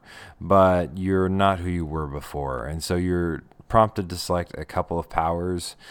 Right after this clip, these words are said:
that will add to your dice rolls. They're supposed to be kind of tight in their focus, so things like super strength, precognition, telepathy,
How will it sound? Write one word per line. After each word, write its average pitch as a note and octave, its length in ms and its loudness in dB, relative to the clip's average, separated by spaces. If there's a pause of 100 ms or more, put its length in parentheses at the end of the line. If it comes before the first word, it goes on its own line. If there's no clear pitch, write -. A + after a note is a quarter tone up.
(220)
that D#2+ 160 -2
will E2 180 -6
add D#2 320 -2
to E2+ 100 -10
your D#2 200 -6
dice C#2+ 360 -6
rolls. A2+ 400 -2 (300)
They're A2 80 2
supposed C#3 300 4
to G#2+ 80 0
be - 20 -4
kind F2+ 320 2
of - 160 -8
tight F2+ 300 0
in F2 160 -6
their E2 120 -4
focus, F2 440 -4
so E2+ 180 -4
things E2+ 260 -6
like D2+ 280 -6 (280)
super F2 360 0
strength, E2 480 -4
precognition, D2 1080 -4
telepathy, D2 720 -6